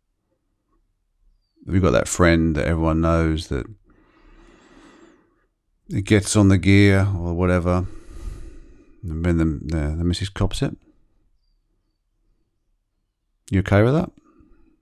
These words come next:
What are you prepared to do about it? Because ultimately, if you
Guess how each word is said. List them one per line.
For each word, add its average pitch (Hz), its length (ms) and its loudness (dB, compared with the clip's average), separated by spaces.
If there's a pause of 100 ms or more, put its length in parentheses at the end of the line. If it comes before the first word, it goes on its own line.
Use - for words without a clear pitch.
(1300)
What 98 100 2
are 101 60 6
you 98 40 6
prepared 92 300 4
to 78 60 -8
do 92 180 4
about 71 340 0
it? - 200 -10 (2500)
Because 95 160 4
ultimately, 85 600 0 (1700)
if - 280 2
you 90 440 2